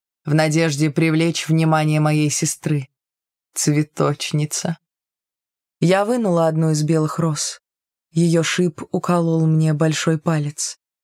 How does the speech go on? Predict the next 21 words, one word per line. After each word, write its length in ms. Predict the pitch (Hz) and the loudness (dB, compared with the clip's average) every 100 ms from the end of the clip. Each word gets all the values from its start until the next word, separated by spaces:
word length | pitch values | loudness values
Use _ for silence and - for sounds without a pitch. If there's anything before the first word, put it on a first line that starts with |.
| _ _ | _ _
Между 320 | 170 175 165 170 | 0 0 2 0
лепестками 720 | 165 170 - - 214 185 160 _ _ - | 0 -2 -4 -4 -2 -2 -4 _ _ -6
показалась 520 | 160 175 196 196 - | -2 0 0 -2 -2
капля 380 | 185 180 180 180 | -2 0 -2 -2
крови 380 | 190 214 180 | -2 0 0
в 60 | 156 | -2
форме 380 | - 170 165 175 | -2 0 0 0
сердца. 600 | - 175 151 - 180 165 _ _ _ _ _ _ | 0 -2 -2 -4 -6 -8 _ _ _ _ _ _
Выйти 440 | 160 156 185 - 175 | -4 0 0 0 -2
замуж 440 | 165 180 170 160 | 0 2 2 0
за 100 | 165 | 0
любимого 480 | 170 165 175 165 160 | 0 2 2 2 0
злодея 460 | 156 170 160 170 165 | 0 0 0 0 0
Бостона 580 | 165 196 - 185 175 - | -2 -4 -4 -2 -2 -4
или 300 | - 175 170 | -2 0 2
не 320 | 170 170 180 | 2 2 2
выходить? 580 | 185 180 202 180 156 - - _ _ _ | 0 -2 -4 -2 -4 -4 -10 _ _ _
Я 220 | - 202 - | 0 2 2
сорвала 480 | 214 202 202 226 220 | 0 0 0 0 -2
первый 340 | 208 208 214 | -2 -2 -2
лепесток. 580 | 196 208 - 185 - | -4 -6 -6 -6 -6